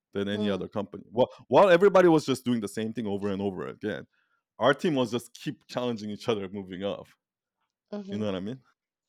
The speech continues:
Speaker 2: Yeah, yeah, yeah, totally. Okay. Well, can I ask one final question? <laughs> It's actually about you
Speaker 1: Yes.
Speaker 2: and night owls.
Speaker 1: <laughs>
Speaker 2: So you, you keep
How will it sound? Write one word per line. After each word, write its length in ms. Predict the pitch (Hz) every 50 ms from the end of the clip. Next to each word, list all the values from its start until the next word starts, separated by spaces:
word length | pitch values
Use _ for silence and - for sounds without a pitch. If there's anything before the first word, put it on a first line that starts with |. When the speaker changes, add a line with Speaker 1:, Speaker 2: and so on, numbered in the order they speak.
| _ _
Speaker 2:
Yeah, 180 | - 185 190 175 _ _ _ _ _
yeah, 180 | - 196 185 165 _ _ _ _ _ _ _ - - _ _ _
yeah, 180 | 202 190 170 165 _ _ _ _ _ _ _
totally. 380 | - 190 196 202 196 185 180 _ _ _ _ _ _ _ - - _ _ _ _ _ _ _ _ _ _ _ _ _ -
Okay. 300 | 214 214 - 214 202 208 _ _ _ _ _ _ _
Well, 180 | - 240 247 226
can 160 | - - 302
I 140 | 330 370 415 403
ask 240 | 381 - - - -
one 240 | 277 277 269 285
final 340 | 269 - 247 254 254 254 269
question? 400 | - - 262 262 - - 320 381 - _ _ _ _
<laughs> 680 | - - - - _ _ _ _ _ _ _ _ _
It's 140 | 233 240 -
actually 380 | 240 240 - - 277 262 277 285
about 260 | 233 214 208 196 -
you 160 | 226 233 240
Speaker 1:
Yes. 20 |
Speaker 2:
and 260 | 220 202 202 202 202 202
night 160 | 190 190 165
owls. 460 | 165 175 175 175 165 - - - - _ _ _
Speaker 1:
<laughs> 300 | 123 127 - - - - _ _ _
Speaker 2:
So 300 | _ - - 214 214 180 -
you, 240 | - 220 233 240 233
you 160 | - 247 269
keep 220 | 262 _ 320 320